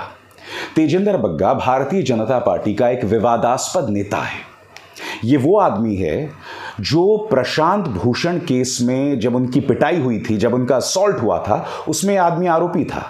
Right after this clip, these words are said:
सोशल मीडिया में एक लड़की ने इसके खिलाफ एक बहुत ही गंभीर आरोप लगाया था। ये वो आदमी है दोस्तों जो एनडीटीवी के दफ्तर के बाहर पहुंच गया था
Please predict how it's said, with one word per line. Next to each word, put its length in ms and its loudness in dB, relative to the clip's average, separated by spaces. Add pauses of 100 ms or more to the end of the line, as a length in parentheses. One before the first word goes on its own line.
(540)
सोशल 500 0
मीडिया 380 2
में 140 0
एक 320 0
लड़की 400 2
ने 200 0
इसके 440 -2
खिलाफ 1700 -6
एक 180 -2
बहुत 280 2
ही 140 0
गंभीर 440 2
आरोप 340 2
लगाया 320 0
था। 200 -10 (800)
ये 120 2
वो 160 4
आदमी 360 2
है 80 2
दोस्तों 520 0
जो 140 0
एनडीटीवी 560 0
के 120 2
दफ्तर 420 0
के 120 0
बाहर 380 2 (340)
पहुंच 260 0
गया 200 2
था 280 0